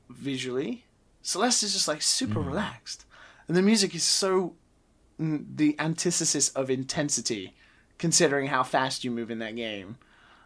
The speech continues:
Speaker 1: Um, I would be, I would be very interested to know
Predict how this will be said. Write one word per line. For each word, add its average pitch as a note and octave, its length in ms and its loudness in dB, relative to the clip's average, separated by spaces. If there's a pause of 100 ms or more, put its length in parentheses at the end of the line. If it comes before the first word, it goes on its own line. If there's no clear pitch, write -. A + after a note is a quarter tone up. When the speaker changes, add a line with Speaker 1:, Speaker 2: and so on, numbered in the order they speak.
Speaker 1:
Um, F3 580 4 (680)
I F3+ 100 10
would G#3 140 8
be, G#3+ 220 4
I D#3+ 120 8
would F#3+ 140 10
be F3+ 140 2
very D3+ 280 4
interested D#3 440 -2
to C#3+ 80 -4
know C3+ 320 2